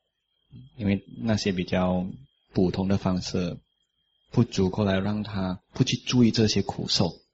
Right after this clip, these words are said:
所以他需要寻找一些比较刺激的。所以假如是因为这样子的情况去寻找这些刺激的话，因为这样的情况而上瘾的话，这种瘾呢是很难摆脱的。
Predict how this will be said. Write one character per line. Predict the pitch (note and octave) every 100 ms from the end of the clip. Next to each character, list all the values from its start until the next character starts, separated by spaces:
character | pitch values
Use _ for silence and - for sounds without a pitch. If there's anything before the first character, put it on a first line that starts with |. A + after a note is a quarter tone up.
| _ _ _ _ _ -
所 | -
以 | G2+
他 | G2
需 | G2
要 | G#2+
寻 | G#2 F2+
找 | F2+ E2
一 |
些 | -
比 | -
较 | F2
刺 | F2 - G2
激 | - F#2
的。 | C#2+ - _ _ _ _ _ _ _ _ _ _ _ _ _ _ _ _
所 | - - G#2+
以 | G2+ E2+ - _ _ _ _ _ -
假 | A2 G2+
如 | A2+
是 | B2+ - C3+
因 | B2+
为 | B2 C3
这 | - C3+
样 |
子 | B2 G2
的 | G2
情 | - F#2+
况 | A#2 A2+ A2
去 | - A#2 A2 G2+ F#2+ -
寻 | - G2+
找 | G2 F2
这 | A2
些 | F#2+
刺 | - G2+
激 | G2+
的 | F#2
话， | F#2+ - - _ _ _ -
因 | A2
为 |
这 | A2+ C3
样 | A#2+
的 |
情 | - F#2+
况 | G2 A2 G2+ - _ -
而 |
上 | - - A2+ G2+
瘾 | E2+
的 | F2+
话， | F#2+ F#2+ - _ _ _ _ _ _ -
这 | C3+
种 | C3 G2 F#2+
瘾 | F#2 F2
呢 | F2+ F#2
是 | -
很 | A#2+ F2 E2+ E2
难 | E2+ G2+
摆 | - -
脱 | - F#2+
的。 | -